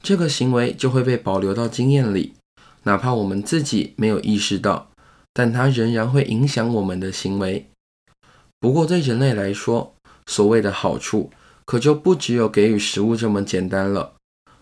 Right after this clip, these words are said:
好处分为两种：一种是期待的好处，另一种是经验的好处。期待的好处是想象中的好处。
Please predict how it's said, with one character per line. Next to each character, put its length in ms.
好 180
处 200
分 180
为 140
两 260
种： 300
一 120
种 180
是 180
期 260
待 160
的 140
好 240
处， 340
另 180
一 40
种 180
是 140
经 280
验 160
的 120
好 180
处。 340
期 180
待 160
的 100
好 220
处 320
是 180
想 300
象 260
中 180
的 120
好 200
处。 320